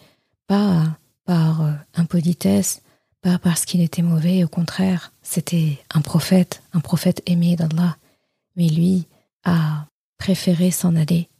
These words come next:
plutôt que de rester avec un peuple qui ne voulait pas croire en Allah.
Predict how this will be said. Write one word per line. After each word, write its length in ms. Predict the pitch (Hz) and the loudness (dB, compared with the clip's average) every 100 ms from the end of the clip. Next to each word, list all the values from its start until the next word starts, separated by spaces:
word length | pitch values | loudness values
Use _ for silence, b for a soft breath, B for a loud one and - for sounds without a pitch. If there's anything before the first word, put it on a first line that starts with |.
| _ | _
plutôt 360 | - 185 190 180 | -6 -2 0 0
que 160 | - | -2
de 80 | 180 | -2
rester 560 | 170 180 - - 180 170 _ _ _ _ | 0 0 -2 -2 -4 -4 _ _ _ _
avec 320 | - 170 175 180 | -2 0 2 0
un 80 | |
peuple 400 | 160 170 165 - _ _ | 0 -2 -4 -6 _ _
qui 140 | - 185 | -2 0
ne 120 | 160 | 0
voulait 320 | 151 180 170 | 0 0 0
pas 300 | - 160 147 _ _ | -2 -6 -6 _ _
croire 360 | - 175 156 | -6 -2 0
en 160 | 165 - | 0 -2
Allah. 260 | 170 160 | -2 -4